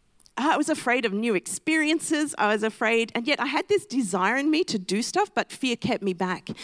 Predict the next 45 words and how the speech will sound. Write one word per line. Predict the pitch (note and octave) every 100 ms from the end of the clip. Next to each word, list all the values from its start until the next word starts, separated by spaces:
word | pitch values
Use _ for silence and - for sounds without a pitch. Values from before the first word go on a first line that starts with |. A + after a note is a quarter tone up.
| - -
And | A3+
if |
that's | A3+ C4+ -
you | A3
this | A#3 G3+ -
morning, | G3+ G#3+ F#3+ E3+ - - -
it's | G#3+
only | A3+ A#3+ A3
the |
power | - A3 A3
of | F#3
the | G3
Holy | G#3+ G3
Spirit | F#3 - G#3
that | F3+ -
can | F#3+
set | - A3 -
you | F3
free. | - G3 F3+ D#3 - -
See, | - A#3+
fear | A3+ C4 B3+
doesn't | A#3 A3+ A3+ A3+
have | A#3 A3
to | G#3
have | G#3+ F3+
a |
hold | - A3+ A#3 A#3
on | A3 F#3+
you | F#3 -
anymore. | G3 F#3+ F#3 G3 F#3 D#3+ - -
Fear | - - C4 C4+
is | - G#3+
a | G#3+
nasty | F#3+ G3+ G#3 - A3
master. | F#3 E3 F#3 - E3+ D#3
It | G3+ -
prophesies | A#3+ A3 A#3 G#3+ G#3+ E3+ D#3+ - -
things | - A#3+ A#3+ G3
into | G#3+ G#3+
your | F#3+ F#3
future | - A3+ - G#3+ E3 F3 - - -
that | G#3
keep | - A#3+ G#3+
you | G3+
bound. | D3+ G#3 G3 F#3 D#3+ F3+